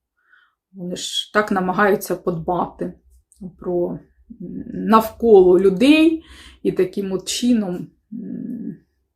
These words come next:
я знаю, що там є, це теж <laughs> ціла наука, астрологія, не можна так всіх узагальнювати. Ну, бачу, бачу я левів, які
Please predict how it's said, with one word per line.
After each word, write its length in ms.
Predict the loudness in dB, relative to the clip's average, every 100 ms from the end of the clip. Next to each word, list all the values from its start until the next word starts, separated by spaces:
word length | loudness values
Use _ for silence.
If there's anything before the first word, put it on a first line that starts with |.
| _ _ _ _ _ _
я 340 | 0 4 4
знаю, 300 | 4 4 4
що 160 | 2 -4
там 220 | -8 -6
є, 180 | -2 -4
це 200 | -2 -10
теж 360 | 0 0 4 6 6 2
<laughs> 220 | -6 -2
ціла 360 | 4 8 8
наука, 680 | 6 6 8 6 6 2 2 -6 -20 -10 0
астрологія, 1000 | 0 4 6 8 10 8 6 -2 -2 -4 -18 -20 -20 _
не 120 | -8 -4
можна 360 | -2 -2 -4
так 260 | -6 -8 -10
всіх 280 | -14 -8 -4
узагальнювати. 880 | -2 2 4 4 0 -4 -8 -8
Ну, 340 | -8 -8 -8 -8
бачу, 360 | 0 0 0 -6
бачу 420 | -2 -2 -2 -6
я 40 | -2
левів, 320 | 0 2 0
які 400 | 0 -4 -12